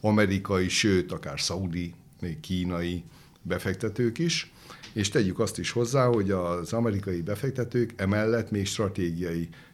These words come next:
beruházásokat is végrehajtottak Ukrajnában, más iparágokban is. Tehát ebből a szempontból én úgy gondolom, hogy, ö, az Egyesült Államok az elmúlt hét évben, ö,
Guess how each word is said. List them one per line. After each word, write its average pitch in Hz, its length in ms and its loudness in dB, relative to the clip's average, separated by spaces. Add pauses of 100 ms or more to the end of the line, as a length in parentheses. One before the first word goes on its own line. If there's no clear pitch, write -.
(120)
beruházásokat 85 840 -2
is 80 140 -6
végrehajtottak 80 800 -6
Ukrajnában, 95 760 -2
más 90 360 -4
iparágokban 67 800 -8
is. - 240 -10 (520)
Tehát 95 260 0
ebből 135 260 6
a 104 40 4
szempontból 104 520 2
én 101 120 4
úgy 120 100 2
gondolom, 107 600 2
hogy, 95 280 0 (320)
ö, 101 380 4
az 98 140 -4
Egyesült 135 520 2
Államok 123 260 4
az 98 100 -4
elmúlt 101 280 0
hét 104 280 -2
évben, 127 420 2 (360)
ö, 101 160 2